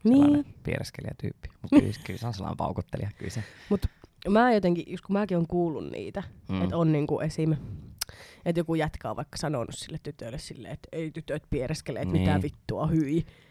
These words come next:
Speaker 1: Jos mulle sanois joku <laughs> noin, niin mä olisin vaan, että ole hyvä ja mene
Speaker 2: Niin.
Speaker 1: vittuun, että minähän siis.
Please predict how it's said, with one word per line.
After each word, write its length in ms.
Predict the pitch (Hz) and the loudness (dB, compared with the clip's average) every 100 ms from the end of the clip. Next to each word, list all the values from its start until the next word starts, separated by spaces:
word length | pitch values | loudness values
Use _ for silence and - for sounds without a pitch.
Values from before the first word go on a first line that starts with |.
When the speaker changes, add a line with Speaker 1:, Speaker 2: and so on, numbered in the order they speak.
| - - - | -20 -8 2
Speaker 1:
Jos 140 | 180 | 4
mulle 340 | 208 349 349 | 8 12 12
sanois 540 | 240 - 170 185 156 - | 10 4 4 4 6 12
joku 420 | 226 - 240 156 | 12 12 12 12
<laughs> 40 | |
noin, 300 | 160 165 156 175 | 8 8 8 6
niin 100 | 147 - - - - - - - | 2 -6 -20 -10 -8 -8 -8 8
mä 120 | 220 | 12
olisin 160 | 269 320 | 12 12
vaan, 80 | 277 | 12
että 100 | 262 | 10
ole 260 | 254 381 349 | 10 12 12
hyvä 260 | 233 208 170 | 12 12 10
ja 140 | 156 | 10
mene 260 | 156 165 170 | 8 6 6
Speaker 2:
Niin. 60 | |
Speaker 1:
vittuun, 540 | 165 147 151 156 147 151 | 6 6 8 6 4 2
että 220 | 160 190 | 0 2
minähän 640 | 240 339 453 277 196 175 185 | 6 8 10 10 10 6 4
siis. 440 | - 175 190 196 | 0 0 2 2